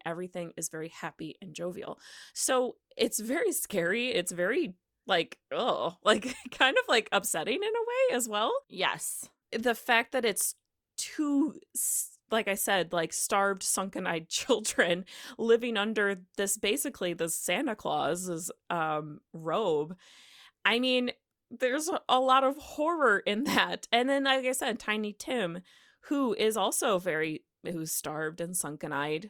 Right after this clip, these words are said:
Speaker 1: he is dying. <laughs> And he is so okay. It's like he's okay with death. And as an adult seeing a child who is, knows that he's dying and knows that if everything is gonna be okay, like,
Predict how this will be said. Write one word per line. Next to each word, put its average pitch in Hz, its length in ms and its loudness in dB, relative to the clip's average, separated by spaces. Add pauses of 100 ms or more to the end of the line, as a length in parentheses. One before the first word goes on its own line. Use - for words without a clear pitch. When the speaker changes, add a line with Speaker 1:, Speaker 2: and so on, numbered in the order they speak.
Speaker 1:
he 220 200 -6
is 214 240 -4 (360)
dying. 180 680 -6
<laughs> - 40 -20 (220)
And 220 300 0 (380)
he 254 260 -2
is 233 180 0
so 226 600 0
okay. - 380 -4
It's 214 120 -2
like 262 200 0
he's 285 240 -2
okay 226 480 -2
with 220 240 -6
death. 151 240 -2 (760)
And 214 460 2 (260)
as 202 360 2
an 226 100 0
adult 175 500 -2
seeing 202 320 -4
a 180 60 -4
child 185 720 -6 (100)
who 202 160 -2
is, 165 360 0 (100)
knows 165 380 -4
that 254 120 -6
he's 269 200 -6
dying 233 480 -6
and 170 120 -4
knows 156 280 -6
that 170 260 -6
if 190 240 -4 (100)
everything 196 640 -4
is 185 120 -8
gonna 185 220 -10
be 180 160 -6
okay, 170 540 -6
like, - 340 -6